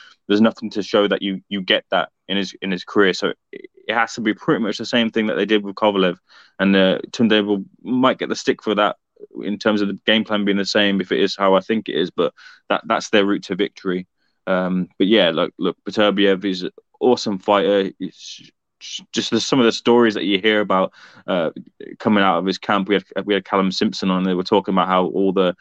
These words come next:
training, uh, and sparring partners huddled around him to devise a plan to,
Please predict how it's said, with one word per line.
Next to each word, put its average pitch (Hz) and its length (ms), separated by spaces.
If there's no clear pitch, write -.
training, 98 600
uh, - 160
and 92 140
sparring 101 400
partners 87 380
huddled 101 200
around 98 340
him 92 220
to 104 120
devise 92 420
a 95 60
plan 104 360
to, 87 220